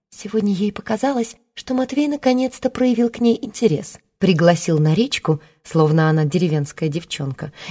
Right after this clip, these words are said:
и всю дорогу шёл рядом, болтая чепуху. Но от этой чепухи Ева смеялась так, что заболели щёки. Он был единственным мужчиной, для которого не составляло труда рассмешить её.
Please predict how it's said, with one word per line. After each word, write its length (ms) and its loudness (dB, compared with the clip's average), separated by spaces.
и 100 6
всю 180 4
дорогу 360 8
шёл 280 -2
рядом, 420 4
болтая 380 -2
чепуху. 560 -12
Но 100 0
от 120 -2
этой 180 0
чепухи 420 -6
Ева 300 2
смеялась 520 4
так, 180 -2
что 160 -4
заболели 400 2
щёки. 500 0
Он 140 6
был 120 8
единственным 840 2
мужчиной, 640 -4
для 160 -6
которого 380 -4
не 140 -2
составляло 600 -2
труда 420 -6
рассмешить 720 -8
её. 280 -10